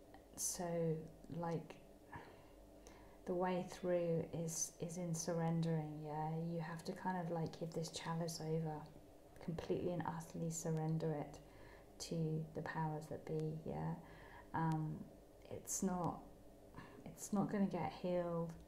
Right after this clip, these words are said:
by you consciously focusing on it. It's not gonna get healed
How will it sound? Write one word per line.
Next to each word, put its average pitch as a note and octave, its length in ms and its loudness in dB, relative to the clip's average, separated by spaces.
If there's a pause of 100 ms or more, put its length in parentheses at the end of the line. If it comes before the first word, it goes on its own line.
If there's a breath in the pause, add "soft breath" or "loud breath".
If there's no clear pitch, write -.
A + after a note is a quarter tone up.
(160)
by D#3+ 100 0
you E3 280 4
consciously E3 720 0
focusing E3 500 0
on F3+ 220 -2
it. F3+ 80 -6 (520 loud breath)
It's - 240 -6
not F#3+ 140 2
gonna F#3 220 2
get E3+ 160 -2 (140)
healed E3+ 400 0